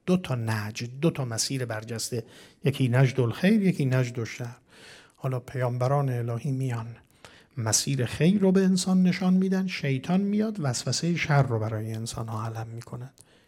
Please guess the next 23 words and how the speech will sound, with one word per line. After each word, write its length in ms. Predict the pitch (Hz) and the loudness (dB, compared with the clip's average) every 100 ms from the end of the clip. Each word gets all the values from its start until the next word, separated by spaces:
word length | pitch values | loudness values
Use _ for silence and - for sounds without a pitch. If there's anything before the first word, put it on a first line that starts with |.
| _ _ _ _ | _ _ _ _
این 140 | 175 170 | 2 4
دوگانه 420 | 143 139 135 147 | 4 4 2 0
پیش 200 | 143 143 | -2 -4
روی 340 | 143 135 135 | -2 -2 -2
ماست، 240 | 123 117 - | -4 -6 -6
خیانت، 680 | - 151 151 165 185 - - _ _ _ _ _ _ _ _ _ - | 0 2 2 0 -2 -8 -18 _ _ _ _ _ _ _ _ _ -8
امانت، 640 | 123 104 101 101 - - _ _ _ _ _ _ _ _ | -8 -6 -10 -14 -18 -20 _ _ _ _ _ _ _ _
صداقت، 840 | - - 135 135 135 165 170 - - _ _ _ _ - | -4 2 4 4 2 -4 -4 -12 -20 _ _ _ _ -10
کذب 420 | 120 104 - - - _ _ _ _ _ _ _ _ _ - | -6 -6 -8 -12 -16 _ _ _ _ _ _ _ _ _ -6
و 220 | 131 143 143 | 0 2 2
قس 360 | 196 196 - - _ _ - | -2 0 -4 -6 _ _ -2
علی 280 | 139 127 117 | 2 2 0
هذا. 360 | 117 113 120 139 _ | -4 -8 -10 -14 _
همه 280 | 143 156 175 | -10 -6 -4
چیزایی 380 | 165 156 156 147 | -4 -4 -4 -6
که 100 | 143 | -8
تو 100 | 151 | -10
زندگیمون 540 | 147 135 139 151 151 | -8 -8 -6 -4 -2
شب 220 | 139 131 | -2 0
و 60 | 139 | 2
روز 260 | 185 214 - - - - - _ | 4 2 -4 -20 -20 -20 -20 _
داریم 260 | 127 123 113 | 6 6 4
می‌بینیم، 720 | 120 107 110 113 113 120 | 0 -2 -6 -8 -12 -14